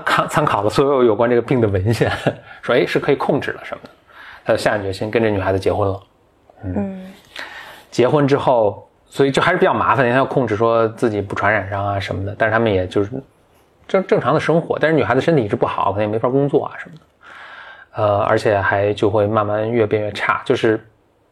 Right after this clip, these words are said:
Speaker 1: 这个肯定也会影响寿命啊什么，在当时。后来到了那个费曼去参加，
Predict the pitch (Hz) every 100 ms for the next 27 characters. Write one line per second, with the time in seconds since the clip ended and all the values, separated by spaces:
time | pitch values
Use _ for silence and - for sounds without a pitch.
0 | - 151 135 - 113 139 123 110 120 95
1 | - 135 104 95 92 95 95 95 - -
2 | - - - - - - - 208 143 110
3 | 117 120 143 120 110 104 107 101 101 98
4 | 98 98 101 - _ - - 180 180 151
5 | 139 - 143 147 143 143